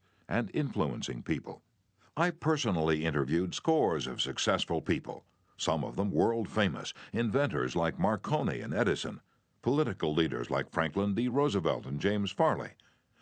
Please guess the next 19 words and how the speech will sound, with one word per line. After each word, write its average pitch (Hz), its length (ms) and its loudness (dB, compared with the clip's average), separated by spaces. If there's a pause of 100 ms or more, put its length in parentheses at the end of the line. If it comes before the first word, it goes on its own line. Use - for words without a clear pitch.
(160)
business 123 400 2
leaders 64 320 0
like 82 180 2
Owen 127 380 0
D 120 80 2
Young, 107 520 0 (500)
movie 170 380 2
stars 55 420 -2
like 64 280 -2
Clark 69 320 0
Gable 101 340 4
and 58 140 -2
Mary 73 280 2
Pickford, - 500 -2 (520)
and 127 140 2
explorers 85 680 0
like 73 220 0
Martin 73 400 0
Johnson, 104 480 0